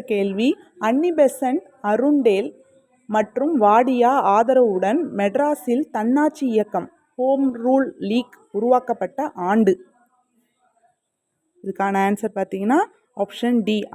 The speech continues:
ஆயிரத்தி தொள்ளாயிரத்தி பதினாறு. அன்னி பெசன்ட் உருவாக்கப்பட்டது ஆயிரத்தி தொள்ளாயிரத்தி பதினாறு செப்டம்பர்ல, திலகர் ஆரம்பிச்சது வந்து ஆயிரத்தி தொள்ளாயிரத்தி பதினாறு ஏப்ரல்ல.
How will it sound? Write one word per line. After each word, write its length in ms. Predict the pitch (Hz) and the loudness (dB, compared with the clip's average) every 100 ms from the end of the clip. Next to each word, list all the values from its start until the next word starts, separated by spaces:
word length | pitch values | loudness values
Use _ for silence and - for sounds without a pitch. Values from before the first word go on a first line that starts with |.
| 190 | 2
ஆயிரத்தி 260 | 226 - | 2 0
தொள்ளாயிரத்தி 380 | 214 202 190 294 349 202 | -4 -2 -2 -4 -4 -2
பதினாறு. 520 | 190 214 214 185 160 _ _ _ _ _ _ _ _ _ _ _ 190 | -2 0 2 0 -2 _ _ _ _ _ _ _ _ _ _ _ -2
அன்னி 180 | 202 240 | 0 2
பெசன்ட் 300 | 247 247 233 220 | 2 2 -2 0
உருவாக்கப்பட்டது 720 | 226 233 226 214 202 220 220 381 427 202 | 2 2 2 -2 -2 -4 -2 -2 0 0
ஆயிரத்தி 220 | 214 214 | 0 -2
தொள்ளாயிரத்தி 340 | 208 208 240 - | -4 -2 -4 -4
பதினாறு 380 | 208 208 202 240 - | -2 0 2 2 0
செப்டம்பர்ல, 680 | 220 - 220 214 202 196 208 302 - _ _ - | -6 -4 -2 -2 -2 0 2 0 -2 _ _ 0
திலகர் 400 | 247 269 269 240 | 2 4 4 2
ஆரம்பிச்சது 640 | 214 220 220 _ - 214 208 202 | 0 0 -4 _ -8 -4 0 0
வந்து 180 | 233 523 - 208 | 0 -2 0 2
ஆயிரத்தி 240 | 220 220 | 0 0
தொள்ளாயிரத்தி 320 | 202 202 247 - | -2 -2 -4 -6
பதினாறு 520 | 190 196 208 196 208 381 - _ _ _ _ _ _ _ 208 | -6 -4 -2 0 2 0 0 _ _ _ _ _ _ _ -4
ஏப்ரல்ல. 420 | 214 214 196 165 | -4 -2 -2 -2